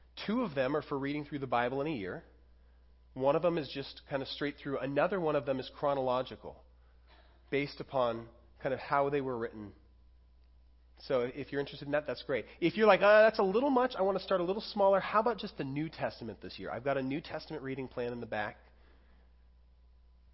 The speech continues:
And grab that. Or you can, again, use YouVersion.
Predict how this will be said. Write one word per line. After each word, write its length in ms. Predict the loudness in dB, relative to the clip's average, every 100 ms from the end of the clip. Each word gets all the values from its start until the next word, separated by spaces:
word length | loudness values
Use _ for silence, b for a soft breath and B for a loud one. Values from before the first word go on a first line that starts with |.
| -14
And 160 | -12 -6
grab 280 | -4 -4
that. 200 | -4 -6
Or 80 | -6
you 140 | -6 -8
can, 180 | -10 -10
again, 260 | -4 -4 -4
use 200 | -8 -8
YouVersion. 520 | -10 -10 -12 -12